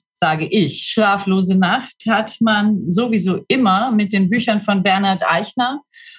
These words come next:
Und, ähm, von diesem Autoren habe ich heute Die Brennweite dabei, ein Bronski-Krimi. Und, ähm, das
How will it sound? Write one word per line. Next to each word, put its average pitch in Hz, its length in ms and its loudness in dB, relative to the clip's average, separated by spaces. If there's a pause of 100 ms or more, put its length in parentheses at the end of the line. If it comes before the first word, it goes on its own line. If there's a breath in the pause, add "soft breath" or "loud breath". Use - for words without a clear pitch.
(200 loud breath)
Und, 220 420 0
ähm, 202 420 2
von 220 160 2
diesem 226 220 2
Autoren 240 760 0
habe 202 240 0
ich 196 240 -6
heute 233 600 -2
Die 190 220 0
Brennweite 202 1000 0
dabei, 196 560 0 (100)
ein 190 260 2
Bronski-Krimi. 214 1160 0 (880 loud breath)
Und, 214 360 2
ähm, 202 320 2
das 190 240 -2